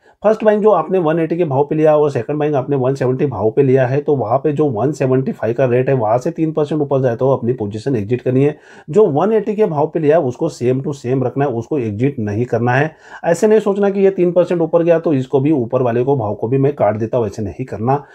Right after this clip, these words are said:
जो वन सेवेंटी के रेट पे लिया है, उसको आपको पोजीशन एग्जिट करना है। कब एग्जिट करना है? तीन परसेंट ऊपर जाएगा तब एग्जिट करना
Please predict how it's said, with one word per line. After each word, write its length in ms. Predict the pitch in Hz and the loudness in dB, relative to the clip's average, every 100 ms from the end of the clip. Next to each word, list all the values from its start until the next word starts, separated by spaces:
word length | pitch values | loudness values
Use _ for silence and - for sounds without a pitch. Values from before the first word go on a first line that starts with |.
| - - | -20 0
जो 140 | 196 | 2
वन 220 | 170 151 214 | 4 2 0
सेवेंटी 440 | 214 196 190 202 | 0 0 0 -2
के 160 | 202 196 | 0 2
रेट 280 | 139 151 175 | 2 2 0
पे 60 | |
लिया 180 | 151 139 | 0 2
है, 80 | 160 | 0
उसको 360 | 131 127 - | -2 -4 -2
आपको 360 | 180 120 117 147 | 0 -2 -2 -4
पोजीशन 480 | 151 113 113 139 147 | -4 -6 -6 -6 -6
एग्जिट 260 | 110 110 117 | -4 -4 -4
करना 220 | 117 101 | -6 -8
है। 80 | 95 | -4
कब 140 | 151 147 | 2 2
एग्जिट 260 | 143 151 | 2 -2
करना 180 | - 151 | -2 -4
है? 60 | 147 | -4
तीन 200 | 117 123 | -6 -6
परसेंट 320 | 117 107 120 | -4 -4 -4
ऊपर 220 | 107 127 | -2 -2
जाएगा 240 | 123 123 | 0 0
तब 260 | 147 117 120 | -2 -2 -4
एग्जिट 360 | 104 98 147 - | -6 -6 -10 -10
करना 480 | 107 98 110 135 | -10 -6 -4 -4